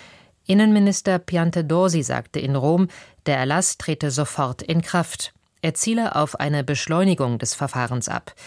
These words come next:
Dies bedeutet, dass die Anträge von Asylbewerbern aus bestimmten Ländern von Albanien aus im Schnellverfahren bearbeitet werden können.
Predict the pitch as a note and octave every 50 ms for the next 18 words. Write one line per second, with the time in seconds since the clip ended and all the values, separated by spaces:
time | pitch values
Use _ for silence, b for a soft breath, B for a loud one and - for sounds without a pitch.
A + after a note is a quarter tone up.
0 | B B B B B - D#3 C#3 - - D3+ D#3 D3+ D3+ D#3+ - A#3+ - - -
1 | F3 E3+ - - - D#3+ D#3 - - E3 G3+ G3 - - F#3 D#3+ E3 D#3 - -
2 | C#3+ C#3+ C#3+ - C3+ C3+ B2 D3 F3 F#3 F3 D#3 C3 C3+ C3 C3 C3+ C#3 C3 C3+
3 | C3 C3 C3 C3 - - - C#3+ - - G3 G3 - F3 D#3+ D3 C#3 C#3 D3 C#3+
4 | E3 F#3 G3+ F#3+ B B B B B B - - E3+ D#3+ D#3+ - D3 D3+ D3+ C#3
5 | D3 C#3+ D3+ E3+ F3 F#3 F#3 - - D3 D#3 E3 - - - - D#3 D#3+ D#3+ -
6 | - F3+ F#3 G3 - - C#3 - - A#2 A#2 A#2 A2 C3 C#3 B2+ C#3+ C#3 - C3+
7 | C#3+ - D3 C#3 C#3+ C3 - - B2 B2 B2+ A#2 - - B2+ - - - C3